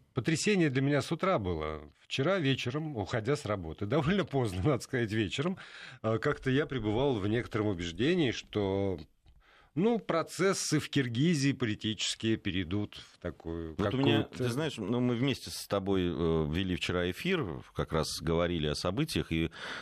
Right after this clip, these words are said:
Speaker 2: у меня не было никаких сомнений в том, что вот все,
Speaker 1: Что
Speaker 2: что
Speaker 1: так
Speaker 2: происходит,
Speaker 1: стремительно?
Speaker 2: приведет... Да, приведет
Speaker 1: Нет, я не думал, что за одну ночь все решится
Speaker 2: Э,
Speaker 1: буквально.
Speaker 2: ну,
Speaker 1: Новый
Speaker 2: э,
Speaker 1: премьер, новый спикер, п-, там отмена
Speaker 2: м,
Speaker 1: результатов
Speaker 2: ну, на самом деле, для,
Speaker 1: голосования.
Speaker 2: для Киргизии это, к сожалению, это будни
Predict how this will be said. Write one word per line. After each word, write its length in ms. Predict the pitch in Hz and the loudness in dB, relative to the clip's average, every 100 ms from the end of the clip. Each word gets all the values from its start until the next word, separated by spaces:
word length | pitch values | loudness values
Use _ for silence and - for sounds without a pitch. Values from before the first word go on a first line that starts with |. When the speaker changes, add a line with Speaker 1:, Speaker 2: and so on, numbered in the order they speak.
| - | -2
Speaker 2:
у 40 | |
меня 200 | 87 101 | 0 2
не 100 | 104 | 2
было 160 | 104 101 | 2 2
никаких 420 | 98 107 143 90 | 2 0 -4 -6
сомнений 560 | - 73 80 123 156 76 | -4 -2 0 2 2 0
в 80 | - | -2
том, 180 | 107 127 | -2 -2
что 320 | - - 76 | -2 0 2
вот 160 | 78 78 | 2 0
все, 220 | - 98 | -2 0
Speaker 1:
Что 80 | 131 | 2
Speaker 2:
что 80 | |
Speaker 1:
так 80 | 127 | 2
Speaker 2:
происходит, 400 | 101 98 143 175 | 2 4 4 4
Speaker 1:
стремительно? 160 | 190 123 | 4 2
Speaker 2:
приведет... 440 | 104 98 135 123 - | 2 2 0 -2 -4
Да, 280 | 85 87 | 0 2
приведет 520 | 73 85 82 80 92 117 | 0 0 0 0 2 4
Speaker 1:
Нет, 260 | 135 127 | 4 4
я 120 | 143 | 0
не 100 | 139 | 0
думал, 180 | 143 170 | 2 2
что 140 | 170 165 | 2 4
за 100 | 180 | 4
одну 140 | 180 | 4
ночь 240 | 226 208 - | 4 2 2
все 160 | 127 | 0
решится 400 | 117 - 113 - | 2 2 0 2
Speaker 2:
Э, 40 | 85 | 2
Speaker 1:
буквально. 420 | 90 120 107 131 | 4 4 6 6
Speaker 2:
ну, 120 | 131 | 8
Speaker 1:
Новый 280 | 151 170 262 | 8 6 4
Speaker 2:
э, 40 | |
Speaker 1:
премьер, 540 | 240 233 208 196 170 151 | 4 4 6 6 6 6
новый 360 | 175 226 226 | 6 6 4
спикер, 720 | 196 - 196 165 147 143 143 | 2 2 2 4 4 4 4
п-, 300 | 135 165 160 160 | 2 4 6 6
там 200 | 165 175 | 4 4
отмена 420 | - - 202 214 | 2 2 4 6
Speaker 2:
м, 60 | - | 8
Speaker 1:
результатов 520 | 127 127 104 104 - | 8 6 6 4 4
Speaker 2:
ну, 80 | 139 | 4
на 120 | 139 | 2
самом 200 | - 143 | 2 4
деле, 120 | 143 | 4
для, 80 | 147 | 6
Speaker 1:
голосования. 400 | 202 196 156 151 | 6 6 4 2
Speaker 2:
для 80 | 127 | 0
Киргизии 560 | - 135 131 175 131 113 | 0 -2 0 0 2 0
это, 160 | 113 | 0
к 80 | - | -2
сожалению, 840 | - 120 107 127 151 170 120 107 | 0 0 0 0 2 2 2 2
это 160 | 113 113 | 2 0
будни 460 | 107 85 62 58 | 0 0 0 -2